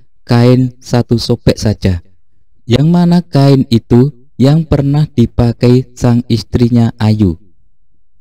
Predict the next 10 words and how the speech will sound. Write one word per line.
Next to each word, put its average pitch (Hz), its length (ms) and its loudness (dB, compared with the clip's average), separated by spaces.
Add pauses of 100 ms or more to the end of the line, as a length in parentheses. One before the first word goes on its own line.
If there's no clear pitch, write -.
(200)
Pada 127 320 -2
akhirnya 131 480 0
Pak 123 280 -4
Ridwan 143 280 0
menemukan 127 800 -2 (400)
kain 120 320 0
bekas - 400 -4
istrinya, 113 640 -2 (240)
yaitu 120 360 0
baju - 320 0